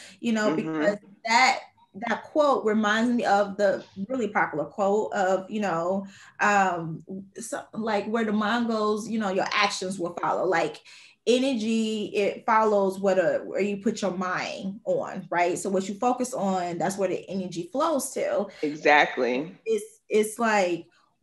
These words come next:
Speaker 1: wow, like, that's, I wanna say it's deep, but it's like, it's not deep. It's, it's like common sense, right? You have to
Speaker 2: Yeah.
Speaker 1: focus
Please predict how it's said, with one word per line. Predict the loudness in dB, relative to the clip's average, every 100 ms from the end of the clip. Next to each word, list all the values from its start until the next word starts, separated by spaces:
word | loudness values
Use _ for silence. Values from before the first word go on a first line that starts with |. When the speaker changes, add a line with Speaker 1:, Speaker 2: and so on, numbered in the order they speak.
| -12 -8
Speaker 1:
wow, | -2 2 4 4 4
like, | 4 2
that's, | 2 2 2 -2 -12 _ -4
I | 0
wanna | 2 2
say | 2 2
it's | 0
deep, | 0 2 2 4
but | 2
it's | 2 0
like, | -4 -2
it's | -2
not | -2 -2 -2
deep. | -2 0
It's, | 0 0
it's | -2 0
like | 0 0
common | 0 -2 -2
sense, | -4 -4 -4 -6 -8 -2
right? | 0 0
You | -2 -2
have | 0 0 0
to | 2
Speaker 2:
Yeah. | 6 8 8 4
Speaker 1:
focus | -2